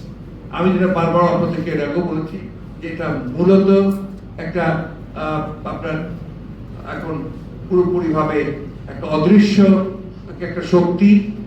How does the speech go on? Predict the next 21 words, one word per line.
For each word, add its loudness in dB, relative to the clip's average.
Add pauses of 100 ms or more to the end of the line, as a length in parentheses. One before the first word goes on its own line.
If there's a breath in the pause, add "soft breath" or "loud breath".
(240)
যে 8
শক্তি 4
এই -2
দেশকে -2
পরিচালনা 2
করার 0
চেষ্টা -4
করছে, 2 (340)
সেই -6
শক্তির -8
একটা -12 (100)
সরকার। -4 (680)
এবং 2
আপনি 0
দেখুন 4 (240)
যে -10
যেখানে 0 (1200)
এই 8
সমস্ত 6
বাহিনীর 0 (240)
প্রধানরা 2